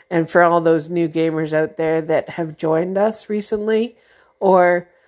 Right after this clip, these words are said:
who have just found our community recently, I want to bid you very welcome. And I hope that you have as much fun this decade as we've had in the past two.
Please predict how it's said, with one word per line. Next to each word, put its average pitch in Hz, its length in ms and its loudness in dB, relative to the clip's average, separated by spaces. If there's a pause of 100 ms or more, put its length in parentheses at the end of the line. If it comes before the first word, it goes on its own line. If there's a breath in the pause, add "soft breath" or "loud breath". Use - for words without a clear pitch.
(220 soft breath)
who 202 80 2
have 175 260 0
just 208 400 0
found 190 680 2
our 202 160 4
community 208 640 -2
recently, 233 600 -4
I 180 140 -2
want 165 200 0
to 156 60 -2
bid 160 260 -6
you 151 180 0
very 180 400 2
welcome. 156 560 0 (1200)
And 156 760 -2
I 165 140 -6
hope 180 380 -2
that 170 260 -4
you 165 160 -2
have 151 420 0
as - 180 -8
much 175 380 -4
fun 151 400 -4
this 175 220 -4
decade - 580 -12 (1400)
as 160 260 -2
we've 165 220 2
had 170 340 -4
in 170 120 -6
the 151 80 -8
past - 420 -12
two. 104 300 -10